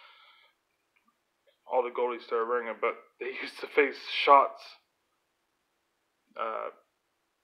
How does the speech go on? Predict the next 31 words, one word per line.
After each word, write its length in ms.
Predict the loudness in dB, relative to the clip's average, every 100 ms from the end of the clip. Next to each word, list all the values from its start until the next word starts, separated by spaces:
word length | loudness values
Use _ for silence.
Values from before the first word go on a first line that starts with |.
| -10
like, 160 | -10 -12 _ _ _ _ _ 0
frozen 400 | 2 2 0 -2
rubber 440 | 2 4 4 2 -4 -20 -20 _ _ _ _ _ _ -12 -4
going, 280 | -4 -4
like, 160 | -6 -10 -12 _ _ _ _ _ _ _
miles 440 | 2 8 8 8 2 2
per 60 |
hour, 440 | 6 8 6 4 2
hun-, 240 | 0 -2 -4
like, 160 | -8 -4
a 60 | -2
hundred 300 | -2 -2 -2
miles 300 | 0 0 0 -6 -2
plus 180 | 0 0
per 140 | 0 4
hour 320 | 6 4 2
easily 320 | -4 -6 -8 -8 -18 -20 -20 -20 -20 _
without 320 | -12 0 0 0
a 160 | -6
mask. 400 | -6 -6 -8 -16 -20 -16 -6
That's, 300 | -4 -6 -10 2
that's 240 | 4 4
insane. 460 | -4 -14 -12 -10 -10
I 100 | -8
can't 160 | -10
even 140 | -10 -14 -16
think 160 | -16
of 80 | -18
that. 200 | -20 -20 _ -20 -20 -20 -8 0
Rostislav 560 | 0 0 0 6 6 6
Costa, 480 | 0 0 2 2